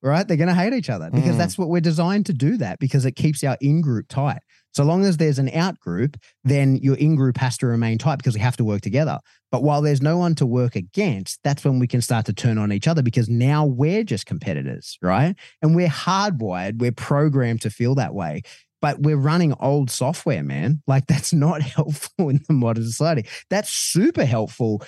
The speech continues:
Speaker 1: when we're fighting for fucking resources, like, literally, like, when we're actually literally fighting for every resource that we get and we have to steal and work to, yeah,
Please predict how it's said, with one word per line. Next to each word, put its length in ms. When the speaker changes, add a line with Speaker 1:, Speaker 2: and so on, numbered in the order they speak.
Speaker 1:
when 220
we're 80
fighting 420
for 120
fucking 340
resources, 360
like, 200
literally, 720
like, 180
when 140
we're 240
actually 440
literally 480
fighting 380
for 120
every 260
resource 460
that 140
we 120
get 340
and 60
we 60
have 320
to 180
steal 500
and 160
work 260
to, 100
yeah, 120